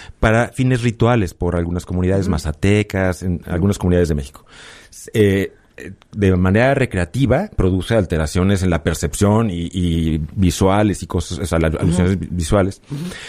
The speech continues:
Speaker 1: Y se ha encontrado recientemente su potencial terapéutico. Pero a ver, esto es lo que tenemos que aclarar porque debe ser cuidadosamente explicado, porque el potencial terapéutico está en investigación,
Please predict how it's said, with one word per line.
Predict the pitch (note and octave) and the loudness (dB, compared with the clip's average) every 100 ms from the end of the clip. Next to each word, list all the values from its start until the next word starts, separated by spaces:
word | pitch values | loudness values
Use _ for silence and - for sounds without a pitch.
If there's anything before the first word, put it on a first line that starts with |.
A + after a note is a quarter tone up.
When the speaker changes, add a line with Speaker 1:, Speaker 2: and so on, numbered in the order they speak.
| - - | -16 -2
Speaker 1:
Y | D#3 | 2
se | D#3+ D3+ | 2 2
ha | |
encontrado | D3 C#3+ A#2+ B2 G2+ | 2 0 2 2 2
recientemente | F2+ G2+ G2 G#2+ G2 F#2 | 0 -2 0 2 2 0
su | G#2 - - | -2 -4 -2
potencial | F#2+ D#2+ F#2 E2 - E2 F2 - _ _ - | -4 -2 -4 -4 0 2 2 -2 _ _ -2
terapéutico. | G2+ G2 - A#2+ A#2+ F2 - - | 0 0 2 0 0 -4 -6 -2
Pero | G2 F2+ | 0 2
a | E2+ | 2
ver, | E2+ D#2 - | 0 -4 -6
esto | A2 G#2 - | 0 0 2
es | G#2+ | 0
lo | G#2+ | 0
que | F#2+ | 0
tenemos | F#2 F2 F2 - | -2 0 0 0
que | |
aclarar | E2+ F#2 G#2+ | 0 2 2
porque | G2 G2+ | 0 -2
debe | F#2+ F#2+ | 0 0
ser | F2+ F#2+ F2+ - - | 0 0 -2 -8 -2
cuidadosamente | G#2 G2 F#2 G#2+ A2 B2+ G2 G2+ G#2 | 2 4 4 2 2 -2 0 0 0
explicado, | B2 D#2 F2 G2+ A2 A#2+ - - - - - - | -4 -2 -2 2 2 0 -6 -20 -20 -20 -20 -8
porque | - F#2 F2 | -4 0 -2
el | |
potencial | - F2 E2+ A2+ A2+ | -2 -2 -2 0 0
terapéutico | A#2+ A2+ A2+ A#2+ - F2+ G2+ - | 2 -2 2 0 0 0 0 0
está | F2+ - G2 | -4 0 2
en | |
investigación, | G2 F#2+ F2 G2+ G#2 G2+ C3+ C3+ F#3 | 4 2 0 0 0 0 0 0 -2